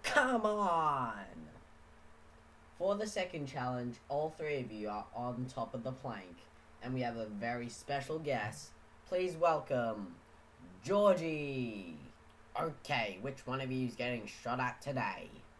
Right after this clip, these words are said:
Wait, did he just say we're getting shot? In this challenge, you need to try and convince Georgie not to shoot at you. If he does, you're out. Toby, you go first.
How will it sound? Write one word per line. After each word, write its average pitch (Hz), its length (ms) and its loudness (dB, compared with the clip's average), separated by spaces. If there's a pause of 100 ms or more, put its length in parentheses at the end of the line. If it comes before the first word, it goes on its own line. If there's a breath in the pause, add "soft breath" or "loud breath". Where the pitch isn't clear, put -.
Wait, 117 280 0 (240)
did 123 160 -2
he 196 180 0
just 240 220 -2
say 190 160 -2
we're 180 120 2
getting 156 320 -2
shot? 123 460 -4 (960)
In 143 200 -4
this 170 260 4
challenge, 117 580 0 (420)
you 165 180 -4
need 175 180 -2
to 160 100 -8
try 151 320 -2
and 143 100 -6
convince 131 560 -6
Georgie 127 540 0
not 110 280 -6
to 160 100 -8
shoot 131 240 -4
at 95 240 -4
you. 92 180 -12 (420)
If 101 160 -10
he 143 120 -6
does, 165 540 2 (380)
you're 131 360 0
out. - 400 -6 (1500)
Toby, 156 400 -2 (380)
you 127 80 4
go - 240 6
first. - 460 4